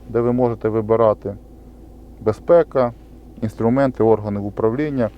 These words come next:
Дуже цікаво і дуже гарно все зроблено. Відповідно, якщо у вас будуть виникати певні питання по керівництву даним автомобілем, як це зробити, то це все можна зробити, фактично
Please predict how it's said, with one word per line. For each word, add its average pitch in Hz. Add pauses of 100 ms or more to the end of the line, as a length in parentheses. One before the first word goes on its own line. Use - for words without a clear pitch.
(340)
Дуже 110
цікаво 117
і 98
дуже 98
гарно 98 (600)
все 110
зроблено. 117
Відповідно, 104
якщо 92
у 104
вас 101
будуть 101
виникати 101
певні 95
питання 98
по 98 (560)
керівництву 113
даним 98 (200)
автомобілем, 117 (140)
як 98 (320)
це 104
зробити, 110
то -
це -
все 92
можна 95
зробити, 90 (420)
фактично 101